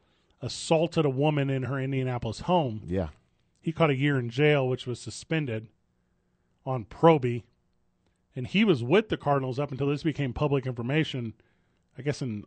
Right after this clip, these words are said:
Speaker 1: August. And then he retired from the team, or I guess resigned in October.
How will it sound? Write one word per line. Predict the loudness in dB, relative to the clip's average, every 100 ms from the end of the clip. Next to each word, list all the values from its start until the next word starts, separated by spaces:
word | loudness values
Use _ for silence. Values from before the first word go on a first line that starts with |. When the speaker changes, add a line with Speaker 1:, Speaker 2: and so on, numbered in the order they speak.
| _
Speaker 1:
August. | -10 -6 -2 -2 -2 -4 -4 -10 -20 _ _ _ _ _ _ _ _ _ _ _ _ _ _ _ _ _ _ _ _ _ _
And | -4
then | -2 -2
he | 0 2
retired | 4 2 2 2 4 4 4 0 -6 _ _ _ _ _ _ _ _ _ -6
from | -4
the | -2
team, | -4 -4 -4 -6 -12 _ _ _ _ _ _ -8
or | -2
I |
guess | 2 2
resigned | 0 0 2 4 2 -2
in | -6 -8 -8
October. | -8 -4 2 2 2 -2